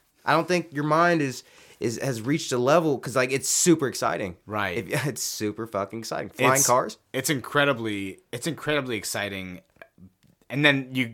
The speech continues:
Speaker 2: you suddenly remember that it's still daunting. With your music, how do you keep that rich, authentic sound while not getting left behind?
Speaker 1: While not getting left behind.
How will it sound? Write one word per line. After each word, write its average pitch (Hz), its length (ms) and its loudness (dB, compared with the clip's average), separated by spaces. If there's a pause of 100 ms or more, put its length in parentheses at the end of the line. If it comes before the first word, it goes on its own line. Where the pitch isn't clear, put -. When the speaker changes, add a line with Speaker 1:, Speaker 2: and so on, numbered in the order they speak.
Speaker 2:
you 123 160 -2
suddenly 127 540 0
remember 117 420 -2
that 101 240 -2
it's 101 140 -8
still 113 200 -6
daunting. 95 460 -6 (320)
With 139 160 -6
your 123 120 -2
music, 120 680 0 (1600)
how 156 300 2
do 190 80 -2
you 233 160 -4
keep - 400 -4
that 104 280 0
rich, 107 440 -4
authentic 98 540 -8
sound 101 480 -8 (360)
while 101 160 -6
not 113 320 2
getting 101 200 -4
left 95 240 -4
behind? 90 340 -6
Speaker 1:
While 95 100 -8
not 98 280 -6
getting 98 260 -8
left 98 220 -8
behind. 101 560 -4